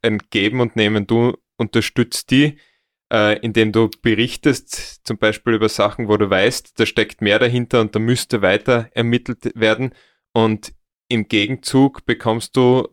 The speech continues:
dann, äh, Informationen von den Ermittlern. Oder wie, wie kann man sich das vorstellen?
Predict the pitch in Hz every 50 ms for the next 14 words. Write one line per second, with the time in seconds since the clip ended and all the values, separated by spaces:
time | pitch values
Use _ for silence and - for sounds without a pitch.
0 | _ - 113 107 110 117 113 110 - 110 107 104 101 107 107 117 110 - - 117
1 | 104 107 107 - - - 98 95 101 113 131 135 135 - - 123 117 107 110 110
2 | 110 110 - 104 104 107 120 - _ _ 143 139 143 147 - _ _ _ _ _
3 | _ - 113 104 113 117 - 107 107 120 120 - 135 131 131 - 117 107 - 110
4 | - - 110 - - - 98 90 92